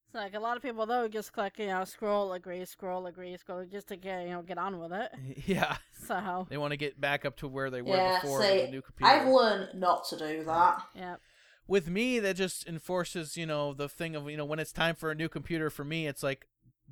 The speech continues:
Speaker 2: building my own computer.
Speaker 1: Yep.
Speaker 2: Uh, or I'm probably just gonna keep expanding on the one I've got.
Speaker 1: I was gonna say, the one you've got is amazing.
Speaker 2: The only problem, though, is the next upgrade that I have to do to that one is, is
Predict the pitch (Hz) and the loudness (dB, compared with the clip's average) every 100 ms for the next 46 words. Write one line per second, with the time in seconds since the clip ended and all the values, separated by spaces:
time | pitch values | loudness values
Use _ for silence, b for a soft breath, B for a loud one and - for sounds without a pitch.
0 | - 135 151 151 147 151 165 131 175 180 | -4 -2 -2 -4 -2 0 -2 -6 -6 -4
1 | 127 131 127 196 208 - _ _ 143 156 | -4 -6 -10 -10 -10 -10 _ _ -4 0
2 | 180 175 170 - 214 196 156 - 147 160 | 4 4 4 4 2 2 -6 -10 -10 -10
3 | 143 - - 151 143 131 127 135 123 120 | -10 -10 -4 -4 -2 -6 -6 -6 -6 -4
4 | 135 123 120 - 233 302 262 254 208 202 | -2 -2 -4 -8 -6 -6 -2 -2 -2 -4
5 | 233 208 180 185 160 147 156 160 156 185 | -4 -4 -4 -4 -8 -14 -14 -12 -10 -10
6 | b b b b _ - 233 135 175 180 | b b b b _ 4 4 4 2 2
7 | 160 147 143 135 156 165 - _ - 147 | 2 0 -2 -2 0 -2 -6 _ -4 -4
8 | - 156 143 135 156 156 143 151 135 135 | 0 -2 0 -2 -2 -6 -4 -4 0 0
9 | 147 147 143 127 131 127 - | 0 -2 -6 -8 -10 -10 -12